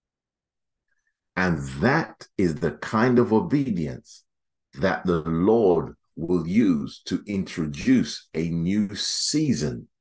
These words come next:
into our lives. Because it's, notice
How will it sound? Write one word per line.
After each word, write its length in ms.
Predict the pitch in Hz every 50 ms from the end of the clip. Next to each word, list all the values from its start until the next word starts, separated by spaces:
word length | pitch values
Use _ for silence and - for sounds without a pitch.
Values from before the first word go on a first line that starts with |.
| _ _ _ _ _ _ _ -
into 720 | - 92 92 85 - - - 90 85 82 80 - 85 - _ _ -
our 180 | 76 78 76 73
lives. 600 | 71 73 76 69 64 - - - - - - _ _ _ _ _ _ _ _ _ - - - _ - -
Because 560 | - 117 113 - - 120 110 107 104 104 - - - - _ _ _ -
it's, 220 | 127 120 - 123
notice 420 | 113 135 165 175 170 - 90 76